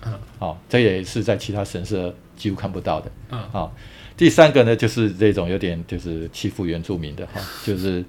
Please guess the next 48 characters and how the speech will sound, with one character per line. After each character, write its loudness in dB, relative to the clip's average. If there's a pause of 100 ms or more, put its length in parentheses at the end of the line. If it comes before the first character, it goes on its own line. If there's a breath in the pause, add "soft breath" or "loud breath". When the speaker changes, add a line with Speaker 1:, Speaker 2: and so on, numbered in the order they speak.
(220 loud breath)
Speaker 2:
叫 4
你 0
不 -4
要 2
打 0
猎 -2
的 -8
这 -10
个 -12
碑， -4 (120)
Speaker 1:
嗯。 -2
Speaker 2:
哦， -2 (460 loud breath)
然 -4
后 -2
另 0
外 2
一 4
个 -2
就 -4
是 -2
叫 0
你 -4
要 -2 (140)
常 -6
用， -2
啊， -4
常 -4
讲 0
国 0
语 2
啊， -2
要 2
改 -2
善 -2
风 -2
俗 -10
啊， -6
社 -6
会 0
教 0
化 0
的 -4
这 -8
样 -2
一 -4
个 -8
誓 -4
文 -8